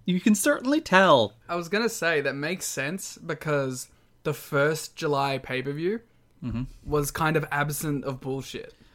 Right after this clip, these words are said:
Speaker 1: And even the, the second one, which by all accounts he had very little input on, number four, and it's from five on that he starts having
Speaker 2: Mm.
Speaker 1: input.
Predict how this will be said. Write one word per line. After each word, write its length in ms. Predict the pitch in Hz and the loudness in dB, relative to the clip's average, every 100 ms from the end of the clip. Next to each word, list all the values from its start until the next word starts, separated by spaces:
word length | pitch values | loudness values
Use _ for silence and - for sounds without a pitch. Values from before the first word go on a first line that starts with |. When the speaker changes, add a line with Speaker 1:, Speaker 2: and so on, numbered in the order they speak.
| - - | -14 -4
Speaker 1:
And 100 | 170 | 0
even 240 | 262 302 | 0 -2
the, 140 | 214 165 | -2 -2
the 120 | 147 | 0
second 300 | 226 240 196 | 0 2 4
one, 220 | 160 127 | 4 6
which 180 | 135 - | 2 6
by 100 | 147 | 8
all 120 | 165 | 8
accounts 260 | 165 147 135 | 6 2 2
he 80 | 131 | 2
had 140 | 120 | 6
very 260 | 131 139 139 | 6 6 4
little 400 | 127 120 120 - | 2 2 2 2
input 320 | 127 123 117 | 0 2 2
on, 460 | 110 107 107 110 113 | 4 4 0 -2 -2
number 180 | 113 107 | -2 0
four, 540 | - 113 107 101 98 | 2 4 4 2 0
and 100 | 104 98 | 0 -2
it's 100 | - | -2
from 120 | 117 | -6
five 540 | - 120 120 120 110 - | 4 6 8 6 2 -2
on 560 | 113 107 98 92 92 92 _ - | 0 2 0 -2 -6 -14 _ -6
that 200 | 113 110 | -2 0
he 100 | 110 | 0
starts 340 | - 107 98 107 | 2 2 2 0
having 200 | 156 117 | -2 -4
Speaker 2:
Mm. 40 | |
Speaker 1:
input. 420 | 98 - 95 - | -6 -10 -12 -14